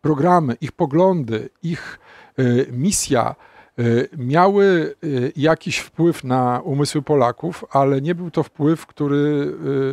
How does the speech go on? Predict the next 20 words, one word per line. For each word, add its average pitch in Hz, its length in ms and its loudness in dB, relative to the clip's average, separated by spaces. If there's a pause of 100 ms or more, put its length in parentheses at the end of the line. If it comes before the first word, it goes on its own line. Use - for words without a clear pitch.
(120)
e, 143 60 -10
no, 170 260 0
można 135 280 -4
by 143 100 -6
było 143 160 -2
przeszacować. 151 840 -4 (1040)
To, 139 420 0 (240)
e, 131 40 -2
bez 139 220 -4
przesady. 147 640 -2 (500)
E, 135 40 -2 (220)
i 135 60 -6
cóż - 180 -6
się 285 120 -2
okazuje, 233 560 0
proszę 120 220 -6
państwa, 123 340 -4
radio 190 240 0
jest 220 140 0
zamknięte 185 680 -2